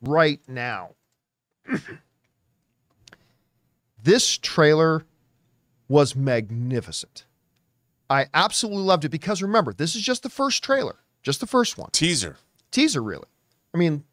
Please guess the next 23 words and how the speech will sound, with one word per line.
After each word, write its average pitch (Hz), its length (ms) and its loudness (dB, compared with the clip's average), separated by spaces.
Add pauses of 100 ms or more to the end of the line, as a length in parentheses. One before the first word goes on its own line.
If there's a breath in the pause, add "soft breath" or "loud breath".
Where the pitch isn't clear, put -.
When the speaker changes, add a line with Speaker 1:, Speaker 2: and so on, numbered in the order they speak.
(300)
Speaker 1:
longer 262 360 4
than 175 160 -2
your 139 120 -2
general 123 380 -4
teaser, 165 420 -6
but 175 380 0 (400)
this 135 120 -6
is - 40 -6
just 147 200 -6
the 214 60 -4
first 208 300 0
one, 110 120 -6
right? 107 280 -4 (720)
Remember, 233 260 2
we 147 160 -2
were 190 60 -2
just 208 200 -6
talking 220 300 -2
about 156 220 0
this 147 180 -2
for 151 360 0
the, 143 200 -4
uh, 135 80 2